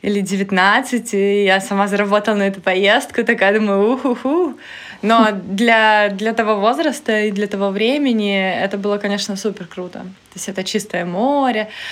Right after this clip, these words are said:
Speaker 1: а,
Speaker 2: Мгм.
Speaker 1: красивый отель, а, первый, первое напоминание джунглей или чего-то подобного. Это классно. Для начала, для старта это отличная страна.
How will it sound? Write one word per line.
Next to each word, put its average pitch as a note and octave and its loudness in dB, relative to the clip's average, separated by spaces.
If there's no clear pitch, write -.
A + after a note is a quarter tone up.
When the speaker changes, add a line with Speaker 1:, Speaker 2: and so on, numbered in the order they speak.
Speaker 1:
а, E3+ -6
Speaker 2:
Мгм. F#3 -6
Speaker 1:
красивый F#3+ -4
отель, A3+ 0
а, F3 -6
первый, F#3+ -2
первое A#3 4
напоминание G#3+ 0
джунглей G#3 -2
или F#3+ -2
чего-то G3 -4
подобного. G3 0
Это - -2
классно. G#3 -4
Для A3 2
начала, C4 0
для G#3+ 0
старта A#3+ 0
это G3+ -4
отличная G3 -8
страна. F#3 -14